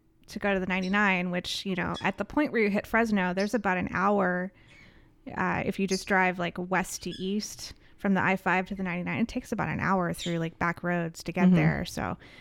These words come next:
Speaker 1: it's, it's just so isolated off this weird, like, I think ninety-nine was intended to be, like, a trucking freeway or something.
Speaker 2: Yeah, like, it's almost like Fresno did,
Speaker 1: So
Speaker 2: wasn't meant to be a town.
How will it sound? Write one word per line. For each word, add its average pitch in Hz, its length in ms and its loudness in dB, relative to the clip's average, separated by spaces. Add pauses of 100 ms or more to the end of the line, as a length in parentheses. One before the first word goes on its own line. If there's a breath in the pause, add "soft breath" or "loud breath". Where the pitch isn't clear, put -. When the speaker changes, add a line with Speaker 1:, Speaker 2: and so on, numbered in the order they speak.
(260 loud breath)
Speaker 1:
it's, - 420 -6 (220)
it's - 180 -4
just - 220 0
so 233 100 4
isolated 190 480 2
off 180 160 2
this - 200 -8
weird, 196 340 0 (240)
like, - 300 -6
I 208 80 0
think 254 240 4
ninety-nine 208 420 4
was 196 140 2
intended 196 320 4
to 196 80 2
be, 196 80 4
like, 185 160 0
a 117 60 -2
trucking 220 560 4 (100)
freeway 262 500 2
or 254 140 0
something. 247 180 6
Speaker 2:
Yeah, 170 220 10
like, 185 200 8
it's 226 140 4
almost 277 260 10
like 214 140 4
Fresno 196 340 8
did, 180 180 6
Speaker 1:
So 190 120 8
Speaker 2:
wasn't 190 280 6
meant 165 280 4
to 175 100 2
be 156 140 4
a 139 80 4
town. - 520 0